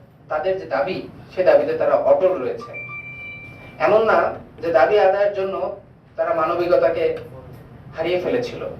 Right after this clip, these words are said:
আমি কিন্তু শুধুমাত্র যে ছাত্রদের কথা বলছি তাও না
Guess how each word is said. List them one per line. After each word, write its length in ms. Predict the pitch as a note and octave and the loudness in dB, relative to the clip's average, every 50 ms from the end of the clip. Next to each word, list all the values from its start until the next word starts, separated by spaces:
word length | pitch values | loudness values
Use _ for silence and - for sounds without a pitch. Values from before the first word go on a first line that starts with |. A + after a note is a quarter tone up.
| - - - - - - - - | -16 -18 -20 -20 -20 -20 -10 -4
আমি 140 | - F3+ F#3+ | 2 2 2
কিন্তু 340 | F#3+ F#3+ G3 G3+ G3+ G3+ G3 | 2 2 0 -2 -4 -4 -6
শুধুমাত্র 500 | - - F#3 F#3 F#3+ G3+ G3 G3 G3 F#3 | -6 -4 -2 0 2 0 0 -2 -4 -4
যে 260 | G3 G3+ F#3+ - - | -2 -2 -2 -2 -2
ছাত্রদের 500 | - - C#3+ - - F3 F3+ F#3+ F#3+ F#3+ | -2 -4 -4 -4 -4 -6 -2 0 0 2
কথা 240 | F#3+ F3+ F3+ F#3 F#3 | 2 2 2 2 2
বলছি 300 | - F3 F3 - - F#3 | 0 0 -4 -6 -6 -4
তাও 260 | - - - - - | 0 2 2 2 2
না 100 | - - | 0 -4